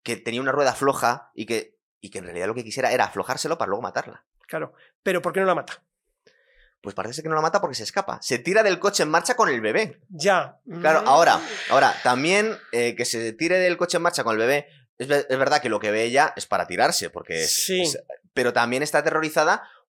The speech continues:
Speaker 1: por lo que sabe que está ocurriendo en San Francisco.
Speaker 2: Claro, claro,
Speaker 1: Es
Speaker 2: pero
Speaker 1: que es el clima que se ha creado.
Speaker 2: Claro, pero a mí lo que me llama mucho la atención es que él no,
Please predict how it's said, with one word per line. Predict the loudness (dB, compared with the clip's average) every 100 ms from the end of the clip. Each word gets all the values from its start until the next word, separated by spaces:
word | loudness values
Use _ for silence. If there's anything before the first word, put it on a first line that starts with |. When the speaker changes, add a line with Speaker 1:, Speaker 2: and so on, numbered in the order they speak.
| _
Speaker 1:
por | 2 4
lo | 4
que | 2
sabe | 0 0
que | 0
está | -2
ocurriendo | -2 -2 -2 -2
en |
San | -2 -2
Francisco. | -4 -4 -4 -6 -6 -8
Speaker 2:
Claro, | -2 2 4 2 -2 _ _ -6
claro, | -2 0 -2
Speaker 1:
Es |
Speaker 2:
pero | -2 -2
Speaker 1:
que |
es | 0
el | 0
clima | -2 0 0
que | 0
se | -2
ha |
creado. | 2 2 4
Speaker 2:
Claro, | 4 2 0
pero | 0
a | 0
mí | 2
lo | 0
que | 0
me | -2
llama | 0 -2 -2
mucho | -6 -4
la | -4
atención | -4 -8 -8 -4 -4 -4 -10 _ _ _
es | -8 -6 -6
que | -4 -6 -6 -12 _ _ 0
él | 0 2
no, | 0 0